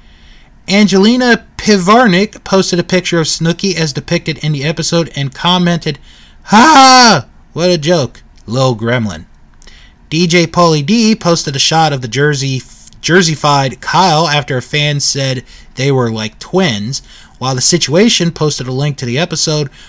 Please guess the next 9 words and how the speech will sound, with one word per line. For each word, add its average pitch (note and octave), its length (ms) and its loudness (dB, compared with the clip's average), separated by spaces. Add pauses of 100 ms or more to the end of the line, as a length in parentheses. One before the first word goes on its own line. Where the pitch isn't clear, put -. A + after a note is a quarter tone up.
(140)
while D#3+ 180 0
commenting, F#3+ 800 0 (280)
"South - 560 -2
Park A3 280 2
Situation, G#3+ 960 0 (300)
hilarious." F3+ 800 2 (460)
Castmate D#3+ 640 -2
Vinny F#3 640 2 (560)
Guad-, E3 500 2